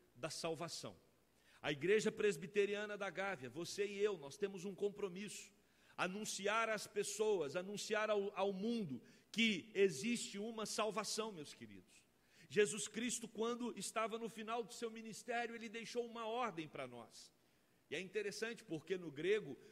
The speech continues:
não é "ide por todo mundo", é "já tendo ido". Você não foi salvo só pra resolver o seu problema com a eternidade. "Ah, eu já tô salvo, agora eu vou viver com Deus eternamente." Não!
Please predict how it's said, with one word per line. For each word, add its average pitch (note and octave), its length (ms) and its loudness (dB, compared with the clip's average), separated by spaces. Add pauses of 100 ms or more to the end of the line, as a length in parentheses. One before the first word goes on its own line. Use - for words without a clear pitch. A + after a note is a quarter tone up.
(180)
não F#3 320 -2
é A3+ 100 2
"ide G#3+ 380 0
por C#3 200 -6
todo D#3 280 -6
mundo", C3+ 420 -10 (140)
é D#3 100 -4 (220)
"já A#3+ 300 2
tendo C#4+ 500 0
ido". A#3+ 400 2 (1500)
Você A#3 400 0
não C4+ 220 0
foi A#3 220 2
salvo A3+ 720 2 (240)
só C4+ 320 0
pra B3+ 180 0
resolver A#3+ 520 4
o A3+ 40 -4
seu B3 180 2
problema A3+ 680 0 (400)
com A3 160 0
a A#3 80 4
eternidade. A3+ 840 2
"Ah, F#3 320 2
eu E3 80 0
já G#3 180 -4
tô G3 180 -2
salvo, G#3+ 380 -2
agora G#3+ 400 0 (280)
eu F3+ 160 2
vou G3+ 360 8
viver G3 300 2
com G#3 160 -6
Deus G#3 240 2
eternamente." C#3+ 680 -8
Não! C#4+ 460 0